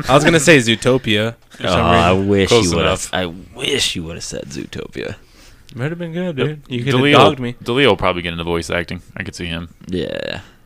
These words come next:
Speaker 1: Surprised he hasn't yet.
Speaker 3: Right?
Speaker 1: I don't know.
Speaker 3: He,
Speaker 2: He says he
Speaker 3: he's
Speaker 2: wants to get into acting.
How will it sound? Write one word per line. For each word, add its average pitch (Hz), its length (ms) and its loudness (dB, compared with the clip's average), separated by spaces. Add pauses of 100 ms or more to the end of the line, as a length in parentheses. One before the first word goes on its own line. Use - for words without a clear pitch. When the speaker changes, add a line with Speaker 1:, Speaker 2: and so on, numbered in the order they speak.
(180)
Speaker 1:
Surprised 135 300 -4
he 92 80 -4
hasn't 98 260 -4
yet. 85 220 -4 (680)
Speaker 3:
Right? 110 400 -8
Speaker 1:
I - 20 -20
don't - 140 -16
know. - 160 -14 (220)
Speaker 3:
He, 113 240 -2 (340)
Speaker 2:
He 131 160 -6
says 185 220 2
he 208 60 2
Speaker 3:
he's 190 60 4
Speaker 2:
wants 131 160 2
to 135 60 -2
get 113 160 4
into 101 160 -2
acting. 107 460 -2